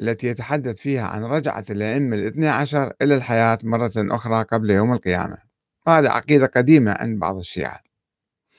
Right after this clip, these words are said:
آه، وقد اتهم السيد محمد الصدر بالمشاركة في الانتفاضة الشعبانية عام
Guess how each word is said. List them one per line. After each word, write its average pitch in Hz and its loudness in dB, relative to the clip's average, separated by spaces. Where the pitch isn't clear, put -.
آه، 127 6
وقد 143 4
اتهم 190 4
السيد 127 0
محمد 120 -6
الصدر 135 -2
بالمشاركة 117 0
في 107 0
الانتفاضة 110 0
الشعبانية 104 0
عام - -2